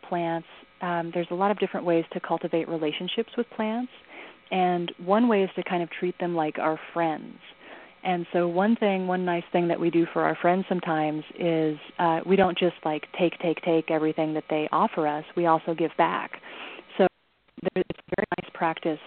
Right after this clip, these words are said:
to leave, um, offerings in nature. And this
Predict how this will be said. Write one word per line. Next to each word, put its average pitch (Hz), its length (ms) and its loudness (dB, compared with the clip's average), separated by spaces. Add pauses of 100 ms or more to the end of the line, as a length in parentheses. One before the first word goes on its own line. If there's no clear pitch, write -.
(100)
to 165 240 0
leave, 175 280 0 (1160)
um, 185 240 2
offerings 196 480 4
in 175 160 2
nature. 269 400 0 (500)
And 202 140 4
this 254 100 6